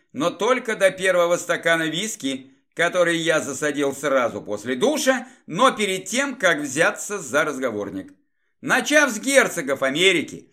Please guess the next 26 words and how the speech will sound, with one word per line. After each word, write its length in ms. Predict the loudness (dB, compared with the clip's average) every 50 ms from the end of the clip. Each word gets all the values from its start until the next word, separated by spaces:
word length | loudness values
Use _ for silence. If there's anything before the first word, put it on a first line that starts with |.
| _ _ _ _ -12
я 320 | -8 -4 0 2 2 2
принялся 640 | 2 0 -2 0 0 0 0 -2 -2 -2 -2 -2 -2
разыгрывать 600 | -2 -2 -2 -4 -4 -2 -2 -2 -2 -4 -4 -6
из 140 | -6 -8 -8
себя 260 | -6 -2 -2 0 0
проповедника 800 | 0 -2 -2 0 0 0 0 0 -2 -2 -2 -4 -4 -4 -4 -4
конца 380 | -4 -4 -6 -4 -6 -6 -6
света. 460 | -6 -8 -8 -6 -6 -6 -6 -8 -14 -20 _ _ _ _ _ _ _ _ _ -12
Не 280 | -8 -4 0 0 2
давая 460 | 4 6 6 6 8 8 6 6 4 2
им 460 | -2 -4 -6 -4 -4 -4 -6 -10 -10 -10
углубиться 680 | -8 -6 -6 -4 -4 -4 -2 -4 -4 -4 -6 -10 -10
в 80 | -10
претензии, 720 | -10 -10 -4 0 2 2 2 2 0 -2 -4 -6 -6 -8 -10 -16 _ _ _
заваливал 1080 | -18 -12 -4 2 2 2 2 2 0 0 4 6 8 8 8 8 6 4 2 2 2
их 160 | 2 0 0 -2
новостями 580 | -2 0 2 0 0 0 0 -2 0 2 2
о 100 | 0 0
том, 440 | 0 -2 -2 -2 -2 -2 -4 -8 -14 _ _ _
что 320 | -20 -14 -4 -2 0 0
их 380 | 0 -2 -2 -2 -2 -2 -2 -4
страна 460 | -6 -2 0 2 2 2 2 0 0
теперь 380 | -2 -6 -8 -6 -4 -4 -2 -4
свободна 920 | -6 -6 -2 0 0 0 0 -2 -6 -4 -2 0 0 0 0 -2 -2 -4
от 120 | -4 -4 -6
синдиката. 800 | -8 -8 -8 -8 -8 -6 -4 -4 -4 -4 -6 -8 -12 -14 -14